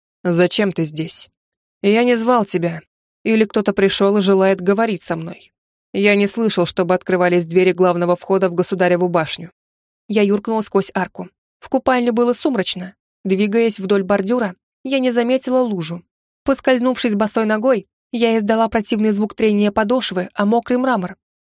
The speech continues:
но голос Хинин заглушил его. «Никто не приходил, правитель». Царь помолчал. Замерев, я подумала: «Слышал?»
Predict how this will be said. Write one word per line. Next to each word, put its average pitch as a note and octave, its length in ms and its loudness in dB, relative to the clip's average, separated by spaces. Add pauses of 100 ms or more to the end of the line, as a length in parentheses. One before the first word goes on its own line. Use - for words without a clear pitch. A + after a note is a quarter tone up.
(120)
но A#3 180 0
голос G3+ 300 2
Хинин G#3+ 320 2
заглушил A3+ 440 -2
его. F3 320 -2 (600)
«Никто C#4 500 0
не B3 140 2
приходил, G#3 640 2
правитель». F#3+ 680 0 (600)
Царь D4+ 200 4
помолчал. C4 640 -2 (240)
Замерев, G#3+ 460 0
я B3+ 100 0
подумала: F3 520 -2 (260)
«Слышал?» F#3 520 -2